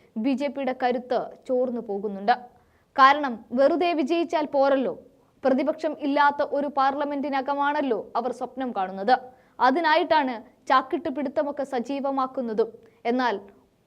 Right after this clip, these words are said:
ഒരറ്റത്തു നിന്ന് മതില് പണിഞ്ഞു തുടങ്ങുമ്പോൾ മറ്റേ അറ്റത്തെ മതിലുകൾ പൊളിയുകയാണ്.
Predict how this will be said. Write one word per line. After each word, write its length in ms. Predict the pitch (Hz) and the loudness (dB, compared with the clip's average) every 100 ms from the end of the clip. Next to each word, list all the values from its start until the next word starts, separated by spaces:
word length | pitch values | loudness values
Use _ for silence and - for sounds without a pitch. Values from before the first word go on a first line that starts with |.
| 226 | 0
ഒരറ്റത്തു 440 | 247 247 302 294 269 | 0 0 0 0 -2
നിന്ന് 240 | 247 233 175 - 247 | -2 -2 -4 -4 0
മതില് 320 | 233 254 277 269 | 0 0 -4 -4
പണിഞ്ഞു 320 | 240 254 285 277 | -4 -4 -6 -4
തുടങ്ങുമ്പോൾ 500 | 254 262 277 254 240 - 254 | -4 -4 0 2 0 -4 -6
മറ്റേ 300 | 254 - 285 285 262 | -6 -2 -2 -2 -6
അറ്റത്തെ 280 | 302 285 269 | -6 -4 -4
മതിലുകൾ 400 | 269 269 294 226 - - | -4 -4 -2 -4 -6 -6
പൊളിയുകയാണ്. 680 | 226 233 254 220 185 190 | -4 -4 -4 -4 -6 -4